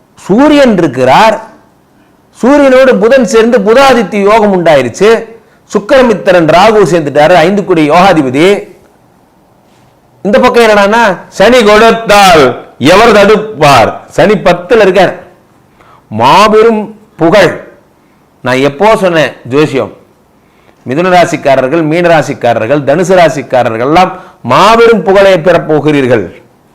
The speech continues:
மாபெரும் புகழை நீங்க பெற போறீங்க. மிதுன ராசிக்காரங்களை யாரை கேட்டாலும் தெரியுங்கிற மாதிரி ஆயிடுவீங்க. சார், நீங்க எப்படி ஃபேமஸ் ஆகுறீங்கிறத பத்தி தேவையில்லை சார்.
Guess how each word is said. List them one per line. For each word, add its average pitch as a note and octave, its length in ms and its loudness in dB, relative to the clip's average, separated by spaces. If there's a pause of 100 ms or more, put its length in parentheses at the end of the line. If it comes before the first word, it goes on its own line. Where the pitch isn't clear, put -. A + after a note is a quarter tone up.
(880)
மாபெரும் A3 640 0
புகழை G#3+ 300 0
நீங்க F#3+ 200 -2
பெற E3+ 160 0
போறீங்க. D3 360 -4 (560)
மிதுன E3 240 -2
ராசிக்காரங்களை D#3 840 0 (800)
யாரை F3+ 520 0
கேட்டாலும் A3+ 340 0
தெரியுங்கிற G3 340 -2
மாதிரி G3 180 0
ஆயிடுவீங்க. C#3 440 -2 (1700)
சார், A#3 220 -4
நீங்க E3+ 300 -2
எப்படி B3+ 260 -4
ஃபேமஸ் F#3+ 400 -2
ஆகுறீங்கிறத D#3 420 0
பத்தி C3 260 -4
தேவையில்லை C3+ 440 0
சார். F#2 320 -10